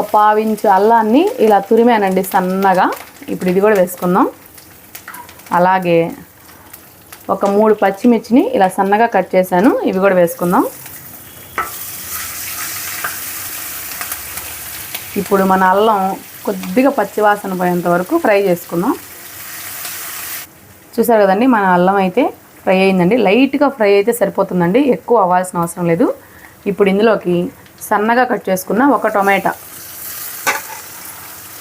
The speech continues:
కొద్దిగా క్యారెట్ తురుమండి. ఇప్పుడు నేను ఈ టొమాటో వేశాను కదండి, ఇది మీకు నచ్చితే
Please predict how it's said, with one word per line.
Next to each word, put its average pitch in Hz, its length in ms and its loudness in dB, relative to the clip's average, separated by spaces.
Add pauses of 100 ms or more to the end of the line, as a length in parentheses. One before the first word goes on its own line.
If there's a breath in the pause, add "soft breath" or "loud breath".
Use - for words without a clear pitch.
(2250)
కొద్దిగా 202 380 2 (140)
క్యారెట్ 208 440 2
తురుమండి. 180 460 2 (1500)
ఇప్పుడు 220 240 0
నేను 214 180 0
ఈ - 100 -4
టొమాటో 247 380 2
వేశాను 208 320 0
కదండి, 180 300 4 (340)
ఇది 185 180 0
మీకు 185 160 2 (100)
నచ్చితే 247 400 0